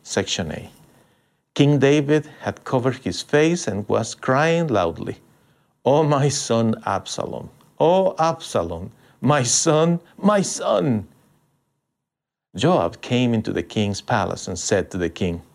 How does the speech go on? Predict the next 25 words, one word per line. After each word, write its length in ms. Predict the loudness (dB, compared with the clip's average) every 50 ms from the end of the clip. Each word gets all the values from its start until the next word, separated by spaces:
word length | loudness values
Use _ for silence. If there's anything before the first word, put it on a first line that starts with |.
| _ _ _ _ _ _ _ _ _ _ _ _ _ _ _ _ _ _ _ _ _ _ _ _ _
"You 400 | 2 4 6 6 8 6 6 6
are 180 | 6 4 2 0
humiliating 1400 | -4 -6 -4 -2 0 2 2 4 4 4 6 6 6 4 4 4 4 4 4 4 4 4 2 2 2 0 -2 0 2
every 300 | 2 2 4 2 2 2
one 340 | 2 2 2 2 0 -2
of 180 | -4 -6 -4 0
your 200 | 0 0 2 2
officers. 640 | 0 0 0 -2 -6 -10 -10 -10 -10 -10 -10 -10 -12 -14 _ _ _ _ _ _ _ _ _ _ _ _ _ _ _ _ _ _ _ _ 2
Look, 420 | 4 4 4 2 -2 -12 -16 -18 _ _ _ _ _ _ _ _ _ _
they 220 | -2 0 2 2 2
saved 520 | 0 -2 0 2 2 4 2 2 0 2
your 140 | 2 2 2
life 400 | 2 2 2 2 0 0 -2 0
today 440 | 0 2 4 4 2 2 0 -2 -6 _ _ _ _ _ _ _ _ _ -2
and 160 | 0 0 0
the 100 | 0 0
lives 480 | 0 2 2 2 2 0 0 0 0
of 140 | 0 0 2
your 140 | 2 2 2
sons 420 | 2 2 2 4 4 2 2 2
and 160 | 2 2 2 4
daughters, 500 | 2 2 2 0 -2 -6 -8 -8 -10 -12 _ _ -20 -20 -8 -2
and 180 | 2 2 4 6
your 220 | 6 6 4 4
wives 640 | 4 4 4 4 4 4 2 2 0 -2 -8 -10